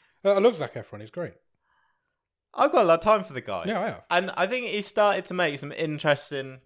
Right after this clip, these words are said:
Speaker 2: career choices. Well,
Speaker 1: Hmm.
Speaker 2: I've, I've got double Zac Efron news for you.
Speaker 1: Ooh.
Speaker 2: Because
Speaker 1: You are treating us.
Speaker 2: he's got a couple of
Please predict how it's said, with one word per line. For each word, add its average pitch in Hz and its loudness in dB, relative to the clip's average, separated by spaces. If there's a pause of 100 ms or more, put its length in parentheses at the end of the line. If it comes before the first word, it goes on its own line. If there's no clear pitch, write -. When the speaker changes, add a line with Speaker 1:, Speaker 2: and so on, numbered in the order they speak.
(160)
Speaker 2:
career 156 -4
choices. 98 -14 (600)
Well, 180 -2
Speaker 1:
Hmm. 208 8
Speaker 2:
I've, 247 4
I've 208 4
got 131 2
double 151 -2
Zac 117 -2
Efron 110 -4
news 101 -12
for 92 -10
you. 87 -2 (140)
Speaker 1:
Ooh. 107 0 (340)
Speaker 2:
Because 143 -8
Speaker 1:
You 170 -16
are 104 -12
treating 170 -16
us. 123 -20 (680)
Speaker 2:
he's 220 -6
got 165 2
a - 0
couple 196 -2
of 170 -4